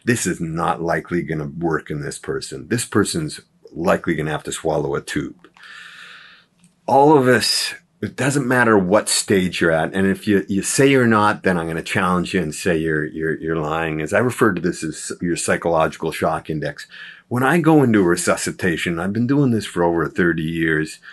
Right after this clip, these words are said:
you know, my, my heart rate goes up. Now, my heart rate goes up in, in hopefully a positive way that sort of increases my state of arousal to improve, uh, my, my performance. But, but sometimes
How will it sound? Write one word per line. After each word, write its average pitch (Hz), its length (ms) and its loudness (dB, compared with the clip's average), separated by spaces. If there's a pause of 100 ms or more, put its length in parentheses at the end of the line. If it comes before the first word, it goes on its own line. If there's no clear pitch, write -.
(520)
you 107 80 -2
know, 104 80 2
my, 107 320 -2
my 160 160 0
heart 180 240 -2
rate 143 160 -4
goes 85 300 -6
up. - 180 -8
Now, 107 140 -4
my 117 160 -2
heart 381 240 -2
rate 117 180 0
goes 101 260 4
up 95 220 0
in, 90 240 0 (280)
in 92 100 -2
hopefully 165 400 4
a 78 80 2
positive 90 720 0
way 78 340 -2
that 78 220 -6
sort 80 220 -2
of 78 140 -6 (440)
increases 104 640 4
my 85 180 0
state 92 380 0
of 82 60 2
arousal 78 880 0
to 82 260 -2
improve, 87 1040 0
uh, 80 340 -2
my, 85 380 -2 (120)
my 80 260 -6
performance. 78 800 -4
But, - 240 -10
but - 100 -12
sometimes 104 920 -2